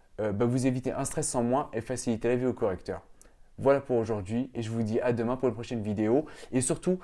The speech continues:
si vous voulez pas louper les prochaines vidéos, n'hésitez pas à vous abonner sur YouTube, à vous abonner, cliquez sur la petite cloche, sur LinkedIn, soit cliquez sur suivre ou carrément à m'ajouter à votre réseau en général.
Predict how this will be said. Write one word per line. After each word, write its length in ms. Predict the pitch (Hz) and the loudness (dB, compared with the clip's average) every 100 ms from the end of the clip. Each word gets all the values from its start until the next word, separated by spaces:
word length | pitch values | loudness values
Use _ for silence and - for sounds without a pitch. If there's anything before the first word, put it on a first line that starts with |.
| - - | -10 -4
si 120 | 156 | 0
vous 80 | 135 | 4
voulez 180 | 143 | 4
pas 140 | 135 147 | 6 4
louper 240 | 143 143 | 4 4
les 80 | 135 | 2
prochaines 300 | 131 127 131 | 2 -4 0
vidéos, 320 | 123 131 131 | 2 4 4
n'hésitez 320 | 131 127 139 | 2 0 -2
pas 160 | 135 131 | 2 2
à 40 | |
vous 240 | 120 123 127 | 2 0 2
abonner 360 | 120 131 135 | 2 2 2
sur 360 | 135 - - 127 | 0 -6 -4 0
YouTube, 320 | 120 113 113 107 | 0 0 2 2
à 20 | |
vous 200 | 110 120 | 2 2
abonner, 340 | 113 123 123 | 4 4 2
cliquez 260 | - 120 135 | 0 0 2
sur 100 | 127 | 0
la 60 | |
petite 200 | 110 - | -2 -4
cloche, 280 | - 143 - - - - | 0 0 0 -14 -20 -8
sur 200 | - 135 | 2 4
LinkedIn, 400 | 135 127 135 123 | 4 4 2 2
soit 180 | - 170 | 0 -2
cliquez 280 | 151 147 | -2 -2
sur 180 | 127 110 | -2 -4
suivre 260 | - 156 180 - - | 0 0 0 -6 -8
ou 80 | 110 | -4
carrément 360 | 110 123 131 139 | 2 2 4 2
à 20 | |
m'ajouter 320 | 123 110 143 | 2 4 4
à 20 | |
votre 220 | 120 117 | 4 2
réseau 280 | 113 107 123 | 0 2 0
en 120 | 117 | 0
général. 480 | 107 110 110 110 123 | -4 -2 2 2 2